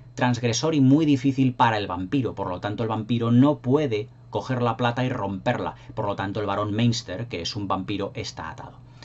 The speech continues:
La chica, evidentemente, comete el error de enamorarse del vampiro y le libera. Y es cuando ahí ya se produce,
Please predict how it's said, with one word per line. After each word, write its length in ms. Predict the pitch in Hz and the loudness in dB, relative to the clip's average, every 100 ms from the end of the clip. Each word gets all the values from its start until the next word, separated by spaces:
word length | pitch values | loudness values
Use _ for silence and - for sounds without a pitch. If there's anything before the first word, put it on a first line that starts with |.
| - - - - - - | -20 -20 -20 -20 -20 -8
La 120 | - 117 | -4 0
chica, 280 | 151 131 | 0 2
evidentemente, 600 | 131 127 127 131 131 127 120 | 2 4 4 4 2 2 0
comete 300 | 113 110 117 | -2 -2 -2
el 60 | |
error 160 | 110 107 | -2 -2
de 80 | 107 | -2
enamorarse 540 | 98 95 98 104 110 | -4 -2 -2 -2 -4
del 140 | 104 | -2
vampiro 520 | 104 107 107 117 104 - - - | -2 -2 0 -2 -2 -8 -20 2
y 140 | 139 | 4
le 100 | 123 | 4
libera. 340 | 107 101 90 | 2 -4 -4
Y 120 | 98 120 | -2 0
es 160 | 120 | -2
cuando 400 | - 120 117 113 | 0 2 4 2
ahí 140 | 113 120 | 2 2
ya 120 | 123 | 0
se 180 | - 120 | -2 -2
produce, 540 | 117 123 127 107 117 | 0 2 2 0 -8